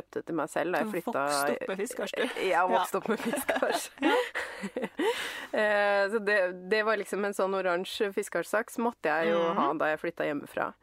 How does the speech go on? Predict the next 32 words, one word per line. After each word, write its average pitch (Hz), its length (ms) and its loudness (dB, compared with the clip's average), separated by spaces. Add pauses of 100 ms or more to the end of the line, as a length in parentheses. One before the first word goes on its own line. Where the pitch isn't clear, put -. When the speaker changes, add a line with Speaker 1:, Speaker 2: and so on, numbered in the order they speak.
(440)
Speaker 1:
Ehm, 196 1040 0 (320)
og 196 160 -6
de, 208 580 0
den, 190 420 0
eh, 180 440 2
holder 165 240 0
koken 170 380 -4
fortsatt, 214 360 -2
det. 233 200 0
Både 202 280 -2
den 170 220 -2
jeg 170 160 0
stjal 156 320 -2
fra 160 320 -2
mamma 151 500 -2
i, 151 380 -2
s-, - 240 -12
i 156 180 -4
gamle 151 280 -2
dager, 226 420 0
og 233 60 -2
Speaker 2:
Ja. 226 720 0
Speaker 1:
så 180 180 -6
hun 190 200 -4
bruker 214 280 -4
fortsatt 190 340 -6
sin, 262 240 -2
og 240 140 0
jeg 185 540 -2
bruker 196 300 -4
fortsatt - 320 -6
min. 151 280 -2